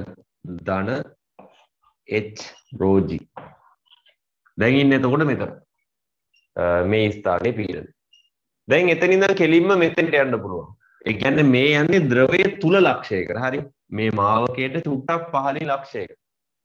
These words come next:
ඉන්නේ. දැන් එතන ඉඳන් ආපහු මේ, මේ පැත්තට යද්දි, ආ, මෙතන බුබුල ඇඳලා බලන්න. මේක තමයි බුබුල. එහෙනම් දැන් යන්නේ කොහොමද මේ? එළියේ ඉඳන්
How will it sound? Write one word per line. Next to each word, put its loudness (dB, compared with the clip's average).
ඉන්නේ. -8
දැන් 0
එතන 0
ඉඳන් 2
ආපහු 2
මේ, 4
මේ 2
පැත්තට 0
යද්දි, 0
ආ, -4
මෙතන -2
බුබුල 0
ඇඳලා 0
බලන්න. -6
මේක -2
තමයි -4
බුබුල. -4
එහෙනම් -2
දැන් -2
යන්නේ -2
කොහොමද -4
මේ? -8
එළියේ 2
ඉඳන් -2